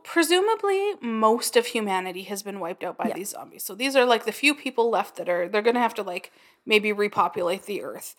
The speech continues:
Speaker 2: Yeah. At one
Speaker 1: Uh,
Speaker 2: point, I think Doctor Logan says it's, like, one to four hundred thousand. Like,
Speaker 1: Yeah,
Speaker 2: one human
Speaker 1: yeah,
Speaker 2: for every
Speaker 1: yeah.
Speaker 2: four hundred thousand zombies. So, yeah.
Speaker 1: If you're safe in the compound
Speaker 2: Mm-hmm.
Speaker 1: and there are zombies coming at you,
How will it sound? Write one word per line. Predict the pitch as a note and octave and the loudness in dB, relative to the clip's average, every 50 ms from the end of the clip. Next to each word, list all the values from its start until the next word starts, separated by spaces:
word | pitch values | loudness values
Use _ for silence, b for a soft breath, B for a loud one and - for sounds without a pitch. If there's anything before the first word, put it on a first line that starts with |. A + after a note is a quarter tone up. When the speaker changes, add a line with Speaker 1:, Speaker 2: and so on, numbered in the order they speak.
| b b | b b
Speaker 2:
Yeah. | - G#3 - D#3 - - | -6 -6 -6 -4 2 4
At | B3 - | 6 6
one | B3+ C#4 C#4 D#4 | 6 6 6 4
Speaker 1:
Uh, | |
Speaker 2:
point, | - D#4+ C#4+ B3+ | 2 2 2 2
I | C4 | 2
think | - B3+ A#3+ A3+ | 0 -2 -2 2
Doctor | A3+ G3+ G3+ G#3+ - A3 G3 | 2 0 0 0 -2 -2 -2
Logan | F#3+ F#3+ F#3 G3 G3 - | -2 -2 -2 -6 -8 -6
says | - G3 F3+ F#3+ F#3 | -6 -6 -6 -6 -6
it's, | F#3 F3+ - | -8 -4 0
like, | G#3+ F#3+ F#3 - G3+ F3+ F3 - | 0 0 0 -2 -8 -16 -12 -8
one | G#3+ G3+ G3+ G3 G#3 G#3+ G#3+ G#3+ A3 A3 _ | -4 -2 -2 -2 -2 -4 -6 -8 -10 -10 _
to | - B3 A3 | -8 -10 -10
four | - - - G3+ F#3+ F#3+ | -10 -6 -4 -4 -4 -2
hundred | - G3+ F#3+ F#3+ F#3+ F3+ - | -4 -6 -6 -6 -8 -6 -4
thousand. | - D#3+ D3+ D3+ D3+ - - - - - - - | -4 -4 -2 -4 -4 -6 -8 -8 -10 -12 -6 -4
Like, | F3 F3 B3 | -4 0 8
Speaker 1:
Yeah, | B3+ B3 G#3+ - | 10 10 10 10
Speaker 2:
one | A3+ A3+ | 8 2
human | - A3 G#3 F#3 F#3 | -2 -6 -6 -2 -2
Speaker 1:
yeah, | G#3 | -2
Speaker 2:
for | - F#3+ | -2 -2
every | E3+ F3 | -4 -8
Speaker 1:
yeah. | - - | -8 -8
Speaker 2:
four | F3+ G3+ | -8 -6
hundred | E3 D#3+ G3+ | -6 -6 -4
thousand | F#3+ D#3+ D#3 - F3 | -4 -6 -6 -6 -6
zombies. | E3 D#3 C#3 C#3+ - - - - | -6 -6 -6 -6 -8 -10 -10 -8
So, | - - | -8 -6
yeah. | D3+ - - - - _ _ _ _ _ _ _ _ _ _ _ _ B B B B B B B | -6 -8 -8 -10 -14 _ _ _ _ _ _ _ _ _ _ _ _ B B B B B B B
Speaker 1:
If | _ - C4 - - | _ -4 -2 2 4
you're | D#4 F#4 A#4+ B4+ - | 6 6 6 4 2
safe | - - F4+ E4+ E4+ E4+ - - | 2 6 8 8 8 6 4 2
in | D4+ D4 | 4 6
the | D#4 E4+ | 6 6
compound | E4+ - - G#3 F#3+ F#3 F#3 G3+ F#3+ D3 F#2 F2+ - - - | 4 4 2 2 2 0 -4 -8 -8 -8 -8 -8 -10 -10 -8
Speaker 2:
Mm-hmm. | - A#3 | -4 -2
Speaker 1:
and | A#3 A#3 A#3+ | -2 0 2
there | A#3+ A#3+ A#3+ B3 - | 2 2 2 0 2
are | - A3+ A3 G#3+ A3 G#3+ G3+ G#3+ | 2 2 4 4 2 0 -2 -4
zombies | - G#3+ G3+ G#3 A#3+ C#4 C#4+ - | -2 -2 -2 -2 -2 -6 -8 -6
coming | - - D#4 E4 D#4+ D4+ - | -2 0 2 2 2 2 2
at | G#3 G3+ - - - | 0 -2 -2 -6 -10
you, | A3 G#3+ G#3 A3+ | -16 -20 -20 -20